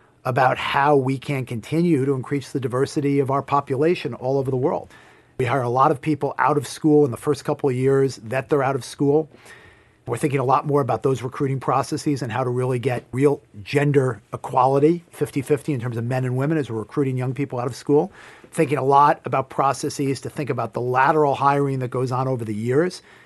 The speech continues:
There, unlike when you're recruiting from colleges and you have a clearly kind of fifty fifty pool of men and women, when you look at lateral hiring, you're hiring more senior people,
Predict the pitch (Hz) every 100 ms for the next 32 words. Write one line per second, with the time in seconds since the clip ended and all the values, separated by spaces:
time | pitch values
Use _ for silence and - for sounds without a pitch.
0 | - 135 165 139 147 139 131 127 123 120
1 | 117 - 147 131 123 117 - 127 139 135
2 | 156 131 117 113 113 110 - 143 135 127
3 | 120 123 107 - 135 - 127 135 - 113
4 | - 143 156 135 104 127 123 123 151 208
5 | 202 - - - _ _ 143 139 139 147
6 | 151 127 131 147 156 139 123 135 143 147
7 | 123 113 131 135 131 127 123 - 139 131
8 | 123 131 131 196